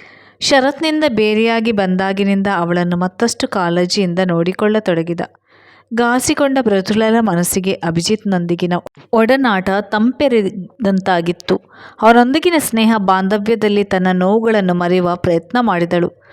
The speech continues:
ಆದರೆ ಒಂದು ದಿನ ಅಭಿಜಿತ್ ಶಾಲೆಯಲ್ಲಿ ಕುಳಿತ ಮೃದುಳನನ್ನು ಹಿಂದಿನಿಂದ ಬಂದು ಅಚಾನಕ್ಕಾಗಿ ತಬ್ಬಿಕೊಂಡು ಬಿಟ್ಟ.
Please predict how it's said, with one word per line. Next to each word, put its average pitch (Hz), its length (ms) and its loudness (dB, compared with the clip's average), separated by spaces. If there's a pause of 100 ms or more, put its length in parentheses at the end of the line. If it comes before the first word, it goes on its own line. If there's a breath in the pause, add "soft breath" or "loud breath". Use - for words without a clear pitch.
(360 loud breath)
ಆದರೆ 202 320 2
ಒಂದು 196 320 0
ದಿನ 214 240 2
ಅಭಿಜಿತ್ 185 800 -4
ಶಾಲೆಯಲ್ಲಿ 247 680 2
ಕುಳಿತ 196 320 -2
ಮೃದುಳನನ್ನು 185 760 0
ಹಿಂದಿನಿಂದ 214 680 2
ಬಂದು 180 380 0
ಅಚಾನಕ್ಕಾಗಿ 196 840 -2
ತಬ್ಬಿಕೊಂಡು 190 580 0
ಬಿಟ್ಟ. 170 240 -2